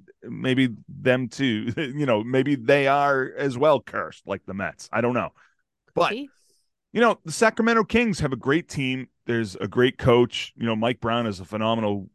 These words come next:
Speaker 1: basketball coach. He's proved that time and time again, and he's proving it now more than ever when he's taken a Sacramento Kings team where, can you name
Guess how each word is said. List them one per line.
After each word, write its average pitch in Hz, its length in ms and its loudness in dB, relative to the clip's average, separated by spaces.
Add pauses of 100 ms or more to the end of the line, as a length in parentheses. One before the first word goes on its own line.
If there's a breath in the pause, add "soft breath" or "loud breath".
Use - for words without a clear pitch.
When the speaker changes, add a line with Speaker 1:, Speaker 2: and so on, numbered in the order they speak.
(100)
Speaker 1:
basketball 95 460 -2
coach. 92 420 -4 (920)
He's 104 180 -2
proved 117 320 -2
that 107 240 2
time 107 220 0
and 95 100 -8
time 98 220 -4
again, 87 320 -8 (360)
and 101 240 -2
he's 92 200 -8
proving 110 340 0
it 95 140 -4
now 107 240 0
more 101 220 -2
than 87 120 -6
ever 104 320 0
when 90 240 -12
he's 85 140 -16
taken 92 440 -6
a - 60 -8
Sacramento 95 520 -6
Kings 117 340 -2
team 92 240 -6 (260 soft breath)
where, 113 260 4
can 101 240 -4
you 113 120 2
name 127 380 0